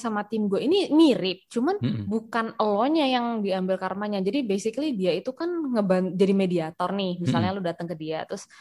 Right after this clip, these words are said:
Speaker 1: "Oke, Edward, this is what's gonna happen." Dadadada, lo udah selesai nih kan sesinya. Dia itu harus kayak buang sial gitu loh.
Speaker 2: Oh, ya,
Speaker 1: Dari
Speaker 2: itu mungkin
Speaker 1: habis
Speaker 2: ya.
Speaker 1: keterowongan waktu ngelihat
Speaker 2: Heeh.
Speaker 1: lo, masa depan lo itu, dia harus kayak buang sial gitu,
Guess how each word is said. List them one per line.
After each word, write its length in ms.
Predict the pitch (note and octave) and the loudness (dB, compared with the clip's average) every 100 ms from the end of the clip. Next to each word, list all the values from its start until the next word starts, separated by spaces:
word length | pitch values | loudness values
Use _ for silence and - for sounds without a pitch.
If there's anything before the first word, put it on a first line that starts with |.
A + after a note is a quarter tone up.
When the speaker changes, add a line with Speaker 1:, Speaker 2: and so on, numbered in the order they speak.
| - | -8
Speaker 1:
"Oke, 240 | A3+ A3+ F#3+ | -6 -2 0
Edward, 320 | F#3 F#3 F3+ | 0 -2 -2
this 160 | F#3 F3+ | -4 -2
is 80 | |
what's 160 | F#3 F3+ | -4 -4
gonna 160 | E3 E3 | -10 -10
happen." 560 | E3 - C4 C#4 A#3 | -14 -2 0 2 0
Dadadada, 480 | F3+ E3+ F3 D4+ C#4+ - - | -2 -4 -2 -2 -2 -6 0
lo 160 | D4+ G3 | 0 2
udah 80 | F3+ | 0
selesai 320 | F#3+ F#3+ G3 | -2 -2 -4
nih 80 | F#3 | -4
kan 160 | F3 | -6
sesinya. 480 | F3+ F3+ - F3 F3 - - - | -8 -10 -10 -8 -8 -12 -20 -20
Dia 320 | - F#3+ A3 A3+ | -4 4 4 4
itu 240 | B3 F4+ | 2 -2
harus 400 | D4+ A#3 G#3 G#3 | -2 -2 -4 -8
kayak 400 | - E3+ E3+ - - _ _ _ _ F#3 | -6 -4 -4 -6 -12 _ _ _ _ 4
buang 320 | G#3 G3+ G3+ | 4 4 2
sial 480 | A#3+ A3 G3 G3 G3 | 2 2 4 2 0
gitu 160 | A3+ | -2
loh. 480 | C4 E3+ G3+ A#3 - - | -2 -2 -4 -6 -14 0
Speaker 2:
Oh, 240 | A2 A2 | 4 6
ya, 80 | F#3 | 6
Speaker 1:
Dari 80 | - | 6
Speaker 2:
itu 100 | C#3+ | 4
mungkin 240 | C3 F#3+ G#2+ | 4 4 4
Speaker 1:
habis 240 | F#3 G2 | 2 -4
Speaker 2:
ya. 80 | A2+ - - | -10 -16 -14
Speaker 1:
keterowongan 640 | - A3+ A#3 A3+ A3+ A3 A3 | -4 2 6 8 8 6 4
waktu 300 | A#3+ A#3 B3 A3+ | 2 2 0 2
ngelihat 320 | A3 G#3+ - | 2 2 2
Speaker 2:
Heeh. 80 | G#3 | 2
Speaker 1:
lo, 320 | G#3 G#3 G3+ | 4 4 2
masa 240 | G3+ G#3 | -2 -6
depan 160 | G3 G3 | -6 -4
lo 160 | F#3+ F#3+ | -4 -2
itu, 240 | C#4 D4+ A#3+ | -2 0 2
dia 160 | C4+ | 2
harus 240 | A3 G#3 - | 2 -2 -4
kayak 320 | G3 F#3 F#3+ | -4 -4 -4
buang 320 | F3+ F#3 F#3 | -2 0 -2
sial 320 | F#3+ F3+ E3+ | -4 -4 -4
gitu, 160 | E3 | -6